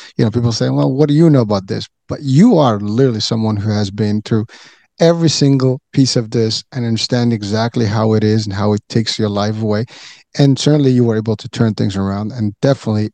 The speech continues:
y-, you have been now helping people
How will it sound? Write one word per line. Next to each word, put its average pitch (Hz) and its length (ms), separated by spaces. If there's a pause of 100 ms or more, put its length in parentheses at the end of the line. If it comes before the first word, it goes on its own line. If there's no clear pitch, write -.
y-, 120 200
you 117 200
have 107 300
been 110 160
now 107 320 (140)
helping 123 480
people 95 420